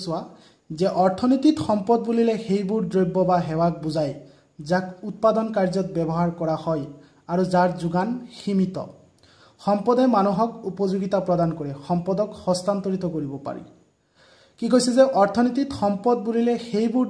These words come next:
দ্ৰব্য আৰু সেৱাক বুজায়। এতিয়া সম্পদ বুলি ক'লে ই দ্ৰব্যও হ'ব পাৰে, নাইবা সেৱাও হ'ব পাৰে। কিন্তু কি হ'ব লাগিব যে সম্পদ বুলিলে সেইবোৰ দ্ৰব্য আৰু সেৱাক বুজায় যাক উৎপাদন কাৰ্যত ব্যৱহাৰ কৰা হয়। আমি জানো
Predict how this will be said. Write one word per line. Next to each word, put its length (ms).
দ্ৰব্য 300
আৰু 140
সেৱাক 320
বুজায়। 280
এতিয়া 220
সম্পদ 500
বুলি 180
ক'লে 240
ই 20
দ্ৰব্যও 520
হ'ব 120
পাৰে, 220
নাইবা 260
সেৱাও 320
হ'ব 140
পাৰে। 160
কিন্তু 200
কি 160
হ'ব 160
লাগিব 320
যে 140
সম্পদ 400
বুলিলে 240
সেইবোৰ 380
দ্ৰব্য 260
আৰু 120
সেৱাক 360
বুজায় 240
যাক 200
উৎপাদন 500
কাৰ্যত 420
ব্যৱহাৰ 420
কৰা 160
হয়। 200
আমি 220
জানো 220